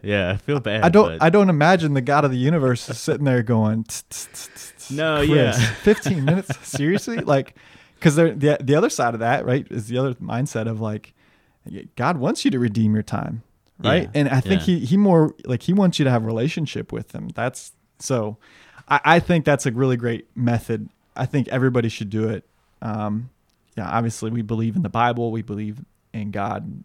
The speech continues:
Speaker 2: his
Speaker 1: Yeah.
Speaker 2: son, Jesus Christ. But, um, I, I would say spend time with him, but there's scienti-, there's research. I mean, there's tons of science that points to mindfulness, right?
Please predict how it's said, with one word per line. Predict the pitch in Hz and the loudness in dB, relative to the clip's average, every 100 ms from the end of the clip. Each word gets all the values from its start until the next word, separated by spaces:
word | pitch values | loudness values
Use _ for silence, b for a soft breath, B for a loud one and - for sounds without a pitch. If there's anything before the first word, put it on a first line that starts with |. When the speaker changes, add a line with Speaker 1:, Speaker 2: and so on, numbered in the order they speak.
| - | -12
Speaker 2:
his | 120 104 | -6 -4
Speaker 1:
Yeah. | |
Speaker 2:
son, | 110 104 | -4 -6
Jesus | 107 101 143 - | -8 -12 -14 -14
Christ. | 104 95 - - | -12 -12 -14 -14
But, | 110 - b b b b b | -14 -14 b b b b b
um, | 127 110 101 92 - _ _ _ _ - - _ | -4 -2 -4 -8 -14 _ _ _ _ -18 -18 _
I, | 120 123 | -6 0
I | 127 | 2
would | 120 | 2
say | - 123 110 107 - _ _ - | -2 -2 -2 -6 -14 _ _ -20
spend | - - 151 135 | -14 -2 0 2
time | 131 | 2
with | 113 - | 0 2
him, | 147 110 | 2 2
but | 107 123 - _ _ _ _ - | 0 -2 -4 _ _ _ _ -2
there's | 143 165 | -2 0
scienti-, | - 127 156 - 147 156 | 0 0 0 -2 -6 -6
there's | - 139 123 | -2 -2 0
research. | 127 - 110 131 - | -2 -2 -6 -6 -4
I | |
mean, | 117 117 | 0 0
there's | 143 - | -2 -4
tons | 120 127 | -2 -2
of | 117 | -2
science | - 135 123 117 - | -2 -2 0 -2 -6
that | 113 - | -10 -6
points | 123 117 - | -4 -4 -6
to | - 117 120 b b b b b b | -4 -2 -2 b b b b b b
mindfulness, | 110 110 123 139 139 180 - 135 | -4 0 2 2 2 2 0 -4
right? | 139 | -2